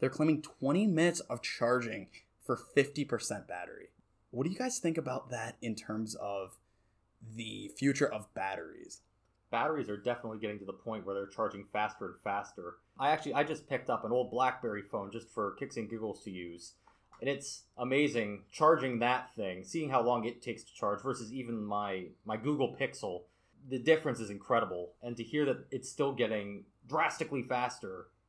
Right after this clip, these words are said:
Speaker 2: it's, it's crazy.
Speaker 1: I definitely agree, 'cause I know I'll go back sometimes and charge my old Android phones, and
Speaker 2: Yeah.
Speaker 1: it'll take, like, several hours to charge, and I'm like, "Oh my goodness, I've just become so spoiled with quicker charging."
Speaker 2: Exactly
Speaker 1: and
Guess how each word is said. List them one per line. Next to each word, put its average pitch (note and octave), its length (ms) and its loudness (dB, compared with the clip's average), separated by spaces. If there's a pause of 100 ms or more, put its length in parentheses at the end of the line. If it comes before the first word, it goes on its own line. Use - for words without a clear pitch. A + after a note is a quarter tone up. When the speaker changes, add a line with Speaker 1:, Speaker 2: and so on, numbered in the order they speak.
Speaker 2:
it's, - 520 -6
it's G#2 100 -20
crazy. G2+ 460 -2 (320)
Speaker 1:
I C3+ 60 6
definitely E3 360 8
agree, A2+ 360 -2 (200)
'cause A#2+ 120 -2
I C#3+ 60 8
know E3 140 10
I'll E3 100 10
go C3+ 120 6
back C3+ 220 8
sometimes C#3 320 2
and B2+ 100 2
charge - 280 4
my A#2+ 120 0
old A#2+ 280 2
Android A#2+ 440 0
phones, D3 260 2
and - 80 -16 (160)
Speaker 2:
Yeah. C3 100 2
Speaker 1:
it'll D3 120 4
take, D3+ 120 4
like, B2+ 140 2
several D3 520 6
hours C3 380 6
to A2 100 -2
charge, B2 300 6
and A#2 120 -4
I'm A#2+ 60 4
like, A2 180 0
"Oh D3 100 4
my - 200 0
goodness, D3 320 2 (500)
I've C3+ 140 8
just D#3 160 6
become C#3+ 160 2
so C3 180 4
spoiled C#3 540 4
with A2 220 2 (320)
quicker C#3 400 4
charging." A2+ 540 2
Speaker 2:
Exactly C3+ 360 4
Speaker 1:
and G#2 80 0